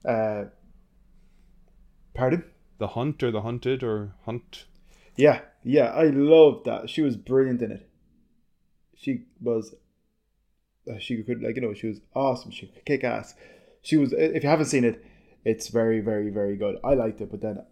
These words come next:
Speaker 1: you know, whatever.
Speaker 2: Did you enjoy The Tomorrow War? You didn't, by the sounds of it.
Speaker 1: You know, I, I kind of, I hate saying it. It's like,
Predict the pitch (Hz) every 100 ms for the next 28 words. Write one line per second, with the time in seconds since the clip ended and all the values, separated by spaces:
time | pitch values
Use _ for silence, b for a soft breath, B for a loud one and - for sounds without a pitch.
0 | _ - 104 101 92 _ - - 95 95
1 | 95 - _ _ - _ _ _ - 131
2 | 127 131 127 117 117 117 113 104 107 -
3 | 101 90 80 85 90 107 90 90 82 82
4 | 78 71 82 - _ _ _ _ - -
5 | - 190 208 190 151 - - 165 175 165
6 | 160 151 160 165 - 139 120 117 117 113